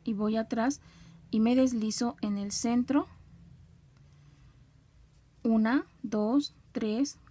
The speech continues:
cuatro. Hasta ahí ya voy a conectar y ahora me voy de forma individual terminando este cuadro. Como yo ya lo tenía más avanzado, vamos a clavarnos muy bien dentro del pilar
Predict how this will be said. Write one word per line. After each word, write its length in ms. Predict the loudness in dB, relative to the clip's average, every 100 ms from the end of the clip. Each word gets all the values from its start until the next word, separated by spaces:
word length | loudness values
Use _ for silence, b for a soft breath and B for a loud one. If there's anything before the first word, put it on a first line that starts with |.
| -8
cuatro. 500 | -2 -2 -2 -8 -8 -2
Hasta 340 | -2 0 -2
ahí 220 | 0 2
ya 140 | 2 0
voy 180 | 0
a 80 | -2
conectar 480 | 0 0 0 -2 -2
y 80 | -2
ahora 180 | 0 0
me 140 | 0
voy 180 | -2 -4
de 100 | -4
forma 300 | -4 -2 0
individual 560 | 0 0 -2 -2 -6 b b b b -6
terminando 640 | 4 4 6 2 0 -4 -4
este 360 | -6 -4 -8
cuadro. 500 | -8 -8 -8 -10 -14 -18 -20 -20 -20 B B B B B -12
Como 200 | -2 0
yo 160 | 0 0
ya 160 | 0 0
lo 140 | 0
tenía 360 | 0 0 0 -2
más 360 | -2 -2 -2
avanzado, 640 | -2 -2 -4 -4 -4 -6 -8 -14 -20 -20 -20 -20 -20 -20 -20 B B B B B B -4
vamos 200 | 0 0
a 120 | 0
clavarnos 420 | 0 0 0 0
muy 180 | 0 0
bien 300 | -2 -4 -4
dentro 380 | -2 0 0 -2
del 160 | -4
pilar 400 | -6 -4 -4 -6